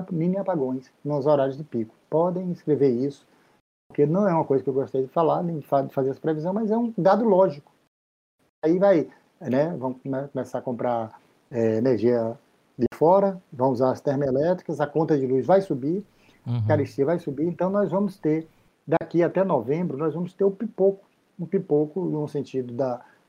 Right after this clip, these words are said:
Speaker 1: da explosão da inflação. Então, assim, ele tem a vantagem, né, teve a, e por isso eu tô falando isso daí, pra fazer análise da conjuntura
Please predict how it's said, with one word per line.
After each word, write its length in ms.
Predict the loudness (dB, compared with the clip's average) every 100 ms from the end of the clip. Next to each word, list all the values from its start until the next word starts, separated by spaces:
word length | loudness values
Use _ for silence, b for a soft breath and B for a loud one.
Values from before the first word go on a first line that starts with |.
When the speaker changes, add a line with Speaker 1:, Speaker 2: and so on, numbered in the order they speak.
| _
Speaker 1:
da 120 | 0 0
explosão 500 | 2 0 2 0 -2
da 100 | -2
inflação. 560 | 0 -2 0 -6 -4
Então, 220 | -4 -2
assim, 380 | -2 -2 -4 -6 -10 b b b b -20 -2
ele 120 | 2 4
tem 220 | 4 4
a 60 |
vantagem, 640 | 2 0 2 2 0 -2 -4
né, 140 | -4
teve 240 | 0 0
a, 120 | 0 -2
e 120 | -4 -4 _ -2
por 220 | 2 2
isso 160 | 0 -2
eu 40 |
tô 120 | -2
falando 320 | 2 2 2 -2
isso 140 | -4
daí, 160 | -2 0
pra 160 | 0
fazer 280 | 0 -2 0
análise 420 | 0 0 0 0
da 100 | -2
conjuntura 600 | 0 -4 -4 -2 -2 -2